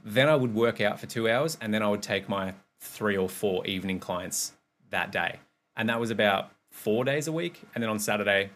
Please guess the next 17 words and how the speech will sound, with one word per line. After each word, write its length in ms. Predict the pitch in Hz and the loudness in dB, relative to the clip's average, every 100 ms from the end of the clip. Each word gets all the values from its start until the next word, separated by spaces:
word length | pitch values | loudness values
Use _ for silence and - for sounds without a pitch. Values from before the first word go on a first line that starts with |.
| _ | _
I 80 | 104 | -4
would 80 | 101 | -2
have 140 | 95 | -2
Saturday 300 | - 98 95 | 0 0 0
morning 260 | 95 95 92 | -2 -4 -4
clients. 420 | 98 95 92 - _ _ _ _ _ | -4 -4 -6 -12 _ _ _ _ _
That 120 | 101 | -8
was 120 | 92 87 | -6 -8
it. 120 | - _ _ _ _ _ _ _ - _ _ | -8 _ _ _ _ _ _ _ -20 _ _
And 160 | 101 92 | -4 2
yet, 320 | 143 - - - _ _ _ _ _ _ _ - | 4 2 -4 -14 _ _ _ _ _ _ _ -8
I 60 | |
had 100 | 87 | -2
no 120 | 107 | -2
time 300 | 131 131 131 | 0 0 0
for 120 | 110 104 | 0 -2
anything. 360 | 95 92 82 | -2 -6 -8